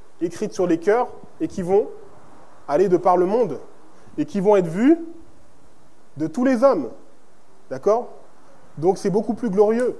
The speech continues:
D'accord ? C'est exactement la même chose avec cette lettre de recommandation. Cette lettre de recommandation que vous envoyez au pasteur, qu'il voit, et là, vous avez les Corinthiens qui sont la lettre.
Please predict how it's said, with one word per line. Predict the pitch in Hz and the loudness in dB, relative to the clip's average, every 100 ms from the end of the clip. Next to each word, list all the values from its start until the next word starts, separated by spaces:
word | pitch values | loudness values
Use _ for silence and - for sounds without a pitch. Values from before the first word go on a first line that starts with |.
| - - - - - | -10 -14 -14 -14 -10
D'accord ? | 131 - 185 202 - - - | -6 0 0 0 -10 -14 -8
C'est | - | -4
exactement | 156 180 214 220 208 214 226 - - - - - - - - - - - - - - - - - - | 2 2 4 4 4 2 0 -12 -16 -16 -16 -16 -16 -16 -16 -16 -16 -16 -16 -16 -16 -16 -14 -14 -6
la | 147 | 0
même | 160 175 | 0 0
chose | 220 214 170 | 2 4 4
avec | 160 165 | 2 0
cette | 170 165 | 0 2
lettre | 190 | 2
de | 160 | 4
recommandation. | 160 160 165 151 151 - 147 | 4 2 0 0 -2 -4 -6
Cette | 139 151 | -6 -2
lettre | 185 | 0
de | 175 | 2
recommandation | 165 165 151 151 147 - 196 240 - - - | 2 0 0 0 0 0 -2 -2 -8 -16 -12
que | - | -8
vous | 147 151 | -4 -2
envoyez | 156 151 156 170 180 180 - | 0 0 2 2 2 -2 -10
au | 135 | -8
pasteur, | 131 147 - 180 214 208 - - - | 0 0 0 0 0 -2 -10 -16 -12
qu'il | - 151 | -8 -4
voit, | 143 185 240 - - - - - | 4 6 4 0 -14 -14 -16 -10
et | 147 | 0
là, | 170 | 2
vous | 180 160 | 2 2
avez | 156 160 190 208 - - - | 2 4 2 0 -10 -12 -6
les | 139 | -2
Corinthiens | 180 170 160 202 208 | 0 0 0 0 -2
qui | 180 | -2
sont | - 180 | -4 0
la | 165 | 2
lettre. | 190 165 - | 2 0 -6